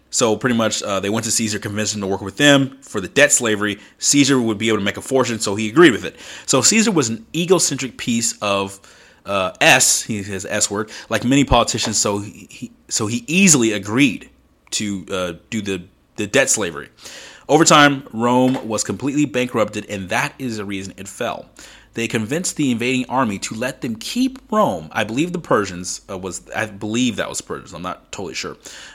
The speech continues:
Um, they convinced the inv-, invading army to let them keep Rome, and Rome was used to spread Babylonian money magic and debt slavery worldwide.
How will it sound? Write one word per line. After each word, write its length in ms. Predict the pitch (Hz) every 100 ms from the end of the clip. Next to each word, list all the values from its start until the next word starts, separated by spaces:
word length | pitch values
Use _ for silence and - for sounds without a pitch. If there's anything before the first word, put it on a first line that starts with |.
| -
Um, 400 | 107 104 98 90 _ _ _
they 100 | 123
convinced 300 | 120 120 143
the 60 | 143
inv-, 320 | 120 120 117 -
invading 300 | 101 117 104
army 260 | 104 104
to 120 | 98 104
let 140 | 101
them 100 | 98
keep 200 | - 123
Rome, 220 | 113 101
and 180 | 92 95
Rome 280 | 107 113 113
was 280 | 104 - -
used 360 | 101 104 110 -
to 80 | 104
spread 520 | - 110 107 104 - _
Babylonian 760 | 107 104 107 101 98 98 95 87
money 300 | 92 98 98
magic 420 | 90 87 92 85 -
and 300 | 92 82 -
debt 260 | 95 95
slavery 540 | - 90 90 85 87 85
worldwide. 680 | 82 78 80 101 110 92